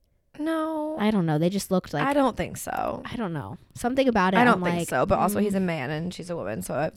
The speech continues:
Speaker 1: like,
Speaker 2: Yeah.
Speaker 1: they're already fraternal twins because you cannot be identical as,
Speaker 2: Right. But I'm
Speaker 1: like
Speaker 2: saying as siblings, I feel like you're not that big of a height difference.
Speaker 1: Yeah.
Speaker 2: I guess.
Speaker 1: Yeah, that can happen.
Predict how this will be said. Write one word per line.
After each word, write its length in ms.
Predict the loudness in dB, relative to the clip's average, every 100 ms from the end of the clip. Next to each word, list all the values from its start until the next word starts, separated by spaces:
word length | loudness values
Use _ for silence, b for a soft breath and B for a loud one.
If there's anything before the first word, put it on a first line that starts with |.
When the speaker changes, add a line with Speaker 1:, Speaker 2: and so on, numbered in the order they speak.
| _ -16 -6
Speaker 1:
like, 120 | 2
Speaker 2:
Yeah. 380 | 4 4 4 4
Speaker 1:
they're 160 | 8
already 240 | 8 8 4
fraternal 440 | 0 0 2 2
twins 360 | 2 -2 -2 -4
because 460 | -2 -2 -2 -6
you 120 | -8 -6
cannot 340 | -4 -4 -2
be 100 | -2
identical 560 | -2 -4 -4 -4 -2 2
as, 80 | 6
Speaker 2:
Right. 300 | 6 6 0 4
But 120 | 6
I'm 60 | 8
Speaker 1:
like 40 |
Speaker 2:
saying 140 | 6 4
as 100 | 4
siblings, 380 | 4 4 4 0
I 20 |
feel 140 | 0 0
like 100 | 0
you're 60 |
not 220 | -2 -2
that 240 | -4 -4 -4
big 140 | -4
of 40 | -6
a 40 |
height 240 | -6 -10 -10
difference. 520 | -10 -12 -12 -16 -20 _ _ _ _ _ _ _ _ _ _ _ -12
Speaker 1:
Yeah. 540 | 0 6 8 8 2 -6 -20 _ _ _ -12
Speaker 2:
I 60 |
guess. 560 | -10 -6 -4 -2 -2 0
Speaker 1:
Yeah, 360 | 2 4 2
that 160 | 2 -2
can 140 | -4
happen. 540 | -4 -6 -6 -4 -6